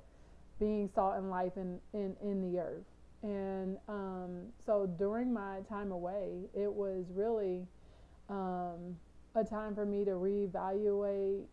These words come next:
um, a lot of my own goals within Kingdom and Culture. And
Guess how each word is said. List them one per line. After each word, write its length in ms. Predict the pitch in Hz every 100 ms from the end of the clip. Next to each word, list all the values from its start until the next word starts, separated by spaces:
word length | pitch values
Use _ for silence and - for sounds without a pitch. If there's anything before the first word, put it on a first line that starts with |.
| - -
um, 460 | 202 190 180 175 180 196
a 60 |
lot 220 | 196 196
of 80 | 196
my 300 | 190 180 185 190
own 300 | 190 190 185
goals 540 | 185 180 196 196 202 -
within 640 | 190 175 190 190 190 190 -
Kingdom 300 | 220 208 190
and 180 | 180 -
Culture. 380 | 180 190 240 254 240 - - - - - - - - - - -
And 440 | 214 214 202 202